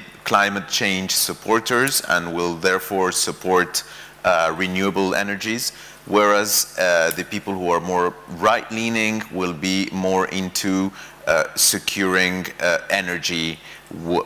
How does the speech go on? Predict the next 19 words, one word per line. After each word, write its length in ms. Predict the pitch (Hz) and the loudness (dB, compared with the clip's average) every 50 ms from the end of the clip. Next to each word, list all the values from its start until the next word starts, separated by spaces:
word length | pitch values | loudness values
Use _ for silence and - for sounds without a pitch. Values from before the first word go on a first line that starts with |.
| - 73 | 0 2
by 160 | 76 80 80 - | 2 2 2 2
all 220 | 78 92 95 92 | 0 -2 -2 -2
means. 720 | 90 90 82 76 73 73 78 - - - - - - - 85 | -2 -4 -4 -6 -6 -4 0 0 0 0 0 -2 -6 -2 0
Uh, 460 | 85 80 78 73 73 71 62 57 - - - - - - - - - | 0 0 0 -2 -4 -6 -6 -8 -8 -10 -12 -18 -20 -20 -18 -8 -4
so 360 | - - 117 104 92 85 - - - - | 0 2 2 2 2 0 -4 -8 -4 0
I 80 | - 101 | 0 0
was 200 | 113 127 120 120 | 0 -2 -2 0
wondering 380 | 107 101 95 92 90 87 - - | 0 0 0 0 -2 -2 -4 -4
if 400 | - 87 92 - - - - - - - | -4 -4 -4 -4 -6 -8 -8 -10 -12 -14
this, 800 | 85 82 98 113 120 120 - - - - - - - - - - | -10 -2 0 2 2 4 4 4 4 4 2 0 -4 -6 -2 2
um, 560 | 95 90 87 85 80 80 80 78 78 80 78 - - - | 4 4 6 6 6 6 4 2 2 -2 -8 -14 -10 -8
mm, 420 | 98 98 90 87 85 82 82 76 67 - - - - - - | -6 -6 -4 -6 -6 -6 -8 -8 -10 -14 -18 -20 -16 -10 -8
fragmentation, 1160 | - - - 101 90 - 95 90 82 - 107 107 127 143 - - 113 90 95 110 147 170 - - - - - - - | -2 0 0 0 0 -2 -6 -8 -6 -4 -2 -2 0 0 0 0 0 -2 -2 -2 -4 -8 -10 -14 -20 -20 -16 -10 -6
uh, 300 | 90 82 78 80 78 - - - | -2 -2 0 0 0 -2 -2 -4
a-, 260 | 90 90 - - 85 | -4 -4 -2 -2 -2
across 360 | - - - 104 101 - - | -2 0 0 0 0 0 -2
political 440 | - 98 90 87 - - - - 87 | -2 -2 -4 -4 -4 -6 -6 -4 0
lines 580 | 87 87 90 92 95 104 127 143 139 - - - - - - - - - - - - | 2 2 2 2 2 0 -2 -2 -4 -4 -4 -6 -10 -18 -20 -20 -20 -20 -20 -6 0
is 400 | 113 110 117 120 110 110 - - | 2 4 4 4 2 2 0 -2